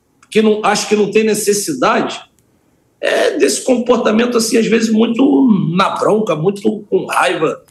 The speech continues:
rebatendo a imprensa e, é, apelando com a arbitragem, mas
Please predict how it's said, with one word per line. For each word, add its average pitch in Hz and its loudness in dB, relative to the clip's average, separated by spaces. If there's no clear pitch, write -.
rebatendo 165 0
a 156 0
imprensa 147 0
e, 143 0
é, 143 0
apelando 143 0
com 170 0
a 151 0
arbitragem, 170 -2
mas 202 -2